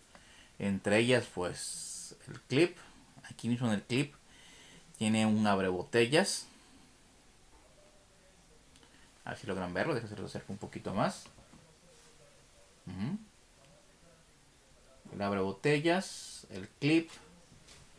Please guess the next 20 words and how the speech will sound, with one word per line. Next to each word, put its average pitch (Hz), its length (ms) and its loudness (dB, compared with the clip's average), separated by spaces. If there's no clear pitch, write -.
Tiene 135 300 4
seguro 131 960 6
para 95 400 2
las 95 220 -8
herramientas. 110 680 0
Vamos 107 180 0
a - 20 -14
irlos 107 220 -6
abriendo 92 360 -2
y 98 40 0
van 90 160 -4
a 87 80 -6
ver. 101 240 -2
Eh, 90 180 -6
la 92 140 0
principal, - 520 0
que 120 100 -6
es - 100 -6
el 92 100 -4
filo. 143 480 2